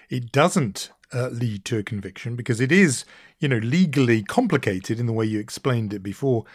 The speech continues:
So it could, I suppose, you know, undermine that case if he manages to get off on this one. He'll be able to say, "Well, I'm on a roll now with the others." But I did wonder also just about, to go back to the very basics of this case, that it does involve,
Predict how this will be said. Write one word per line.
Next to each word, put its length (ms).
So 140
it 160
could, 200
I 140
suppose, 720
you 80
know, 180
undermine 600
that 220
case 320
if 100
he 100
manages 460
to 120
get 220
off 280
on 120
this 220
one. 140
He'll 160
be 120
able 120
to 60
say, 200
"Well, 180
I'm 120
on 100
a 60
roll 260
now 220
with 200
the 220
others." 320
But 100
I 60
did 180
wonder 280
also 240
just 240
about, 340
to 100
go 140
back 180
to 80
the 60
very 140
basics 540
of 60
this 240
case, 260
that 160
it 140
does 260
involve, 800